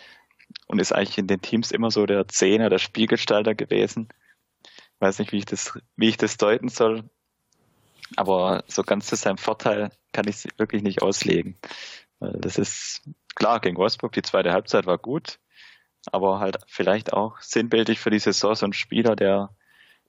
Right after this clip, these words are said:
dann ab und zu mal seine lichten Momente hat, aber den Großteil halt auch, ja, einfach unter seiner Leistungsfähigkeit bleibt, meiner Meinung nach.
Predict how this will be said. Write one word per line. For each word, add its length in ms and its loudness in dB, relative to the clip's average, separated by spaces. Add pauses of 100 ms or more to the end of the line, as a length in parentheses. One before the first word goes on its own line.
(100)
dann 180 -2
ab 180 -2
und 100 2
zu 160 2
mal 140 4
seine 380 0
lichten 320 -2
Momente 460 2
hat, 360 -2
aber 300 2 (200)
den 120 -2
Großteil 560 0
halt 140 2
auch, 200 0 (1800)
ja, 400 0
einfach 320 0
unter 280 4
seiner 300 2
Leistungsfähigkeit 1000 0
bleibt, 400 -2
meiner 260 2
Meinung 280 0
nach. 280 -2